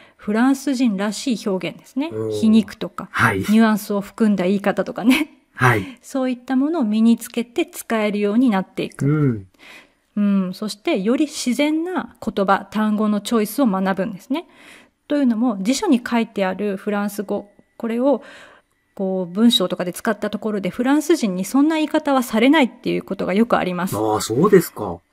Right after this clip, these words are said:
Speaker 1: そう。それはね、結構ショックだったりするんですけど、
Speaker 2: はい。
Speaker 1: でもそれはやっぱり、この場合はこれっていうのは慣れていくしかないんですよね。
Speaker 2: うん。
Speaker 1: それを、やっぱりネイティブの人、もしくは、まあ、いろんなものを読んだり、聞いたりする中で、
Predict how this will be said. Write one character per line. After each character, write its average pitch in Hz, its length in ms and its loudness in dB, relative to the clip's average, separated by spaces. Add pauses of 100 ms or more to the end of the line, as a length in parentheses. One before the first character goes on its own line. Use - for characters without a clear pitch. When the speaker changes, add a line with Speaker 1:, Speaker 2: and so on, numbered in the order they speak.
Speaker 1:
そ 202 600 -2
う。 - 20 -10
そ - 140 -4
れ 277 80 0
は 285 100 2
ね、 285 160 2
結 285 180 -4
構 202 80 -4
シ - 220 -2
ョ 330 60 6
ッ - 100 2
ク 254 100 2
だ 190 100 2
っ - 80 -8
た 196 100 -6
り 185 80 -4
す - 180 -8
る 262 140 2
ん 240 80 4
で 208 100 -6
す - 140 -16
け 208 120 -10
ど、 339 200 0
Speaker 2:
は 123 240 2
い。 92 100 -6 (220)
Speaker 1:
で 311 100 0
も 247 120 2
そ - 180 -6
れ 311 80 2
は 311 120 2
や 240 140 2
っ 240 80 -4 (140)
ぱ 320 100 2
り、 240 460 0
こ - 140 -2
の 269 140 4
場 294 200 2
合 311 140 4
は 330 100 2
こ - 160 -2
れ 233 80 4
っ 240 40 -2
て 240 200 -10
い 196 120 -2
う 202 100 -2
の 185 120 -4
は 185 120 -4
慣 208 160 0
れ 370 100 2
て 269 100 2
い 214 60 2
く 202 100 -6
し - 80 -8
か 165 120 -6
な 196 120 -2
い 214 100 -2
ん 180 40 -6
で - 100 6
す - 100 4
よ 220 60 -4
ね。 - 240 -6
Speaker 2:
う - 40 -16
ん。 - 80 -20 (1160)
Speaker 1:
そ - 200 -6
れ 311 120 -2
を、 349 300 2 (220)
や 202 80 -6
っ 196 40 -14
ぱ - 80 -4
り 190 100 -2
ネ 196 160 -2
イ 196 60 -4
テ 202 80 -2
ィ 185 60 -2
ブ 175 80 -6
の 175 80 -6
人、 - 300 -12 (340)
も 190 120 -6
し - 80 -10
く - 120 -10
は、 240 80 -2
ま 190 340 -4
あ、 - 40 -20 (120)
い 196 80 -6
ろ 185 120 -4
ん 180 40 -6
な 175 80 -6
も 185 160 -4
の 190 60 -2
を 180 60 -4
読 190 180 0
ん 196 60 2
だ 175 100 -2
り、 165 140 -10 (180)
聞 214 120 -2
い 196 40 -6
た 202 120 -6
り 185 80 -4
す 214 140 -6
る 214 100 -4
中 247 320 -2
で、 330 280 -4